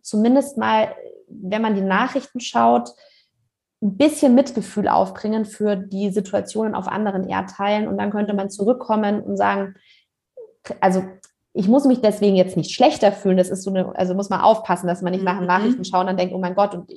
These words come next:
Speaker 1: mir geht's so gut und denen so schrecklich und jetzt fühle ich mich noch schlimmer als vorher.“ Aber es, ähm, wenn man gerade so besonders tief drinsteckt in diesem Katastrophisieren, dass man dann trotzdem noch mal guckt und sagt, „Boah, krass.“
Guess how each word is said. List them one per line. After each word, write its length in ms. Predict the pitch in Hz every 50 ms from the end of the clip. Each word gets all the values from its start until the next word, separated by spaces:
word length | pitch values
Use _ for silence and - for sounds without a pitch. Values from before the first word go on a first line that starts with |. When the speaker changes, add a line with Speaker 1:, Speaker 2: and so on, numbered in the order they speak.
| -
Speaker 1:
mir 200 | - 190 202 202
geht's 200 | 190 202 190 190
so 100 | - 190
gut 180 | 190 190 226 190
und 120 | 190 180
denen 180 | 185 190 190 190
so 80 | 180
schrecklich 440 | 180 - - 208 220 - 208 202 -
und 100 | - 185
jetzt 180 | 185 180 - -
fühle 140 | - 208 202
ich 60 | 185
mich 140 | 180 180 190
noch 140 | 226 262
schlimmer 280 | - - - 185 180 180
als 180 | 147 156 185 -
vorher.“ 460 | - - 170 170 175 180 196 226 - - - - - - - - - _ _ _
Aber 160 | - 202 214 208
es, 200 | 190 190 - - - -
ähm, 240 | 190 185 190 190 185
wenn 140 | 190 196 202
man 100 | 190 190
gerade 340 | 190 190 185 208 247 262
so 120 | 240 202 185
besonders 420 | 190 180 196 220 240 247 240 -
tief 220 | - - 185 190 -
drinsteckt 560 | - - 285 311 349 - - - 311 - -
in 120 | - 190
diesem 360 | 180 185 175 180 185 185 185 185 - - - _ _
Katastrophisieren, 960 | - 208 190 208 196 190 - - 196 185 - 202 175 170 185 208 220 233 233
dass 180 | 220 202 196 -
man 160 | 202 185 190
dann 320 | 196 196 208 214 202 - _ -
trotzdem 420 | - - - 262 269 - 294 254
noch 140 | 233 220 226
mal 100 | 214 196
guckt 240 | 196 - 214 208 -
und 100 | 185 190
sagt, 320 | 185 185 180 185 185 - _ _ _ _ _ _ _ _ _ _ _ -
„Boah, 500 | - - - 185 156 151 143 - - _ _ -
krass.“ 420 | - - 165 147 147 - - -